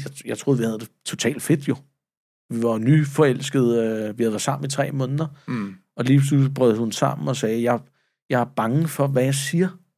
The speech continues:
Speaker 1: Altså, det er som om, jeg går på æggeskaller. Alt, hvad jeg siger, mimikken, jeg bruger, ordene, jeg bruger, måden, jeg siger, alt bliver analyseret hele tiden.
Speaker 2: Mm.
Speaker 1: "Og det er frygteligt at være i," sagde hun, ikke? "Og jeg elsker dig, og jeg er forelsket i dig, men,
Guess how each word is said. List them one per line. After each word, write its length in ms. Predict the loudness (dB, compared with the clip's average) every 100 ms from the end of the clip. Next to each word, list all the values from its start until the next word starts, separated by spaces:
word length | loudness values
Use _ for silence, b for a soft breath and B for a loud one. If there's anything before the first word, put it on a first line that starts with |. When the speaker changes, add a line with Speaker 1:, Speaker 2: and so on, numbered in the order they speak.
| _ _ _ -4
Speaker 1:
Altså, 200 | -2 -2 -4
det 120 | -4
er 40 |
som 200 | -4 -2
om, 140 | -2 -2
jeg 120 | -2
går 120 | -2
på 120 | -2 0
æggeskaller. 580 | 2 2 -2 -2 -2
Alt, 280 | 0 -2 -2
hvad 120 | -2 -2
jeg 120 | -2
siger, 360 | -4 0 2 0 b b b b _ 0
mimikken, 600 | 2 4 4 4 4 2
jeg 160 | 2 2
bruger, 540 | 0 2 2 0 2
ordene, 340 | 2 2 0 0
jeg 180 | 0 0
bruger, 200 | 2 4
måden, 380 | 4 4 4
jeg 80 | 2
siger, 220 | 2 0
alt 260 | 2 0 2
bliver 180 | 2 2
analyseret 760 | 2 2 0 0 -2 -2 -2
hele 160 | 0 -2
tiden. 260 | -2 -8 -12 _ _
Speaker 2:
Mm. 280 | -10 -8 -10 -18 _ -2
Speaker 1:
"Og 60 |
det 40 | 0
er 40 |
frygteligt 480 | 0 2 4 6 4
at 80 | 4
være 260 | 0 -4
i," 80 | -6
sagde 220 | -6 -6
hun, 140 | -8 -6
ikke? 160 | -6
"Og 80 | 0
jeg 160 | 2 2
elsker 360 | 0 0 -2
dig, 140 | 0 0
og 120 | 0
jeg 120 | -2
er 40 | -2
forelsket 520 | -4 -2 -2 -2 0
i 60 | 2
dig, 140 | 2
men, 320 | 2 0 0